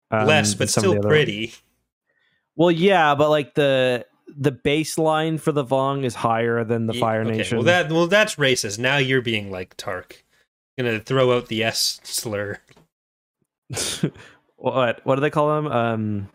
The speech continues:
Speaker 2: I'm not saying it.
Speaker 1: Scarheads?
Speaker 2: Yeah.
Speaker 1: That actually kinda sounds racist to say. Like,
Speaker 2: Yeah.
Speaker 1: I don't like saying that.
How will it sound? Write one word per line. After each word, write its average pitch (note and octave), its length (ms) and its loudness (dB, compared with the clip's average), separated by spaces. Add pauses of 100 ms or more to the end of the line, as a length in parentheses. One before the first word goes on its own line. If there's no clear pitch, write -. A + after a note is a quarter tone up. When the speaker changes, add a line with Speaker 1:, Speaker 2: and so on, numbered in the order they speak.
(260)
Speaker 2:
I'm B2+ 80 -2
not A3 180 0
saying F#2 180 -4
it. - 20 0
Speaker 1:
Scarheads? D3 540 -2 (460)
Speaker 2:
Yeah. D#3+ 180 -4 (840)
Speaker 1:
That B2+ 100 0
actually F3 220 -2
kinda A2+ 220 -2
sounds - 260 -4
racist - 380 -8
to - 100 -12
say. - 280 -6
Like, - 360 -6 (220)
Speaker 2:
Yeah. D3+ 120 -2 (280)
Speaker 1:
I - 60 -2
don't A#2+ 220 -2
like A#2+ 120 -4
saying - 300 -4
that. - 220 -6